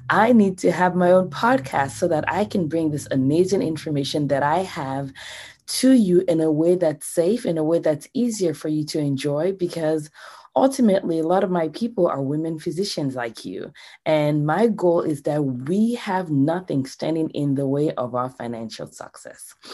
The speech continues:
So if you haven't known me much, I'm gonna tell you exactly how this started.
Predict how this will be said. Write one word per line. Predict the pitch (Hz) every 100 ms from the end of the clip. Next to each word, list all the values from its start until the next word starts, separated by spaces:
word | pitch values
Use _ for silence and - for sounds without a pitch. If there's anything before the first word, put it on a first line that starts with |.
| - - -
So | - 180 143 147 - -
if | 190 190
you | 302
haven't | - 240 233 202 160
known | 208 254
me | 185
much, | 156 143 98 -
I'm | - 190
gonna | 262 277
tell | - 202
you | 190
exactly | 160 156 151 170
how | 147 139
this | 139 139 -
started. | - - - -